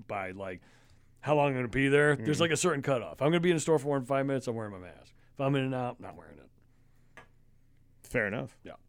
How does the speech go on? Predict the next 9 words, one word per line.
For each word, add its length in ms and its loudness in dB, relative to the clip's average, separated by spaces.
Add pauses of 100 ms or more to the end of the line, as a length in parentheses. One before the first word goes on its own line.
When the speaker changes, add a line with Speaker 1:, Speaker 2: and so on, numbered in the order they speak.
(120)
Speaker 1:
Science, 480 4
Danks. 400 -8
Science. 480 -4
Prolonged, 800 2
uh, 260 -6
exposure 520 -10
is 80 -16
what 120 -16
matters. 420 -20